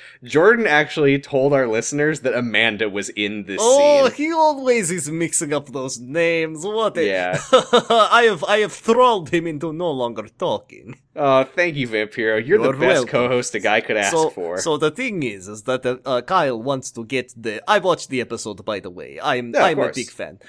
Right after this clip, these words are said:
Speaker 1: So Kyle wants to
Speaker 2: You're,
Speaker 1: get
Speaker 2: you're a
Speaker 1: the
Speaker 2: teen, just like you and me.
Speaker 1: I am a little teen boy.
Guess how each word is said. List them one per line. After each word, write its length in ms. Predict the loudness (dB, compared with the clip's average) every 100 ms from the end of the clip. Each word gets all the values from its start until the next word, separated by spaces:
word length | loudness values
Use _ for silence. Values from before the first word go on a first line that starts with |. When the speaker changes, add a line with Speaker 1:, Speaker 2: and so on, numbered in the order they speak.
| -20 -8
Speaker 1:
So 200 | -6 -4
Kyle 380 | 0 4 4
wants 300 | 2 0 -2 -6
to 120 | 0
Speaker 2:
You're, 100 | 4
Speaker 1:
get 140 | 4
Speaker 2:
you're 140 | 4 2
a 40 |
Speaker 1:
the 60 | 2
Speaker 2:
teen, 220 | 0 0
just 200 | 0 0
like 200 | -2 -2
you 100 | -2
and 100 | 0
me. 220 | -2 -2
Speaker 1:
I 140 | 2 2
am 200 | 2 0
a 60 |
little 360 | -2 -2 -4 -8
teen 440 | -8 -10 -10 -12 -12
boy. 420 | -12 -12 -16